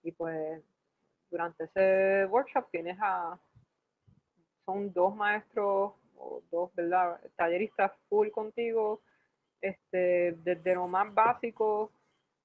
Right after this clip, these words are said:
de qué es lo que es la creación de un personaje, ¿verdad? Hasta lo más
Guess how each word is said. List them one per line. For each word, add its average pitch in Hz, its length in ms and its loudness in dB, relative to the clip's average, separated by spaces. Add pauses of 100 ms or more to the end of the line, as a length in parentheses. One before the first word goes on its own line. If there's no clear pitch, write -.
de 190 680 -2
qué 196 100 -2
es 190 40 -2
lo 214 140 2
que 208 80 -2
es 208 80 -4
la 214 100 0
creación 208 400 -4
de 214 80 -10
un 214 100 -14
personaje, 226 680 -4
¿verdad? 202 300 2
Hasta 196 200 -4
lo 170 120 -8
más 175 540 -4